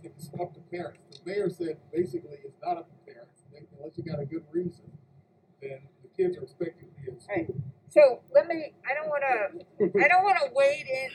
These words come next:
Speaker 2: I, I represent, oh, I don't know, about three thousand districts. And each of the districts are doing this differently for the next school year.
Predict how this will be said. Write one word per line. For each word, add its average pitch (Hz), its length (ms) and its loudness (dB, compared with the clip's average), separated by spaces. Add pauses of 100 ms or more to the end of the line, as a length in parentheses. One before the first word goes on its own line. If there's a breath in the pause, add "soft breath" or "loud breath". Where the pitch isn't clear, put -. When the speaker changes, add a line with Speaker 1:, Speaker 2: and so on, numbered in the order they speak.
(200)
Speaker 2:
I, 269 140 2 (360)
I 359 80 0
represent, 339 680 4 (680)
oh, 254 140 2
I 214 80 0
don't 196 120 -4
know, 170 300 -2 (280)
about 233 340 0 (120)
three 349 180 6
thousand 233 440 4
districts. - 560 -8 (800 loud breath)
And 240 200 -10
each 349 220 0
of 381 100 0
the 349 80 0
districts 254 540 -6 (100)
are 220 160 2
doing 247 600 -8 (680)
this 277 200 -6
differently 269 720 0 (120)
for 466 220 2
the 440 120 0
next 415 260 -2
school 427 260 4
year. 175 320 -2